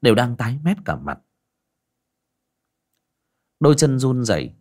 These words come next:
tự động quỳ gối dập đầu. Bộ dáng của Trương Phong nghiêm nghị, liếc mắt nhìn qua. Tất cả các, sau đó lớn giọng: "Tất cả giải tán đi,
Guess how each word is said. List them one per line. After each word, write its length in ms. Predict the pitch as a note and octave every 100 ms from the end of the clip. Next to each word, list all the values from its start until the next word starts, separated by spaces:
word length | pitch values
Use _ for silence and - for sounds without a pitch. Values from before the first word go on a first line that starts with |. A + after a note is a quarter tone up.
| _
tự 120 | B2
động 240 | G#2+ D#2+ D2
quỳ 180 | - E2
gối 240 | D#2+ G#2 F#3
dập 280 | C#3+ - -
đầu. 300 | D#2+ C#2+ - _ _ _ _ _ _ _
Bộ 160 | C#3 G#2
dáng 240 | A#2+ F#3+
của 120 | -
Trương 200 | - C3+
Phong 220 | C3 B2+
nghiêm 260 | B2+ B2 A#2+
nghị, 180 | G#2 - - _ _
liếc 340 | G2+ C3+ G3+ D3+
mắt 180 | E3 F#3+ - _ -
nhìn 300 | G#2+ F#2+ D#2+
qua. 280 | - A2+ G#2+ _ _ _ _
Tất 140 | - A#3
cả 180 | A2 D2 -
các, 100 | G#2+
sau 200 | - -
đó 120 | G2+ A2+
lớn 280 | A#2+ B2+
giọng: 240 | D3+ G#2+ - _ _ _ _ _ -
"Tất 80 | C3
cả 120 | F#2+
giải 180 | D2+ D2
tán 200 | D#2+ F#2+
đi, 140 | G2